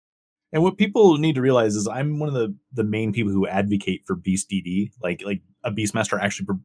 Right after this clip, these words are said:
providing good D D, 'cause it can. It's just, you, you have to know when to do these things and when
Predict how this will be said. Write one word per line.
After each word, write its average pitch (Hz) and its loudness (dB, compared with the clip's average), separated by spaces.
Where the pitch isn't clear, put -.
providing 98 2
good 98 2
D 98 2
D, 98 0
'cause 98 -2
it 101 -6
can. 87 -4
It's 113 4
just, 147 6
you, 147 -4
you 160 4
have 190 4
to 208 4
know 170 6
when 101 4
to 92 0
do 95 0
these 87 -4
things 87 -6
and 98 0
when 101 4